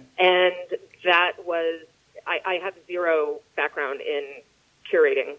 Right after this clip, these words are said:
And I, so it was rather bold of me to say to myself, "Well, I'm gonna curate an art show." Um,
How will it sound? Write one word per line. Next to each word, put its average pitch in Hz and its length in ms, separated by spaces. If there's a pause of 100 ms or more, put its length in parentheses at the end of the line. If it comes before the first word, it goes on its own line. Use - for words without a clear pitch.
(120)
And 147 380 (1080)
I, 175 320
so 185 160
it 180 140
was - 140
rather 175 800
bold 156 360 (160)
of 160 140
me 156 120
to 147 200 (100)
say 151 200
to - 140
myself, 151 360
"Well, 170 140
I'm 220 80
gonna 226 160
curate 185 320
an 226 140
art 190 200
show." 139 340
Um, 165 220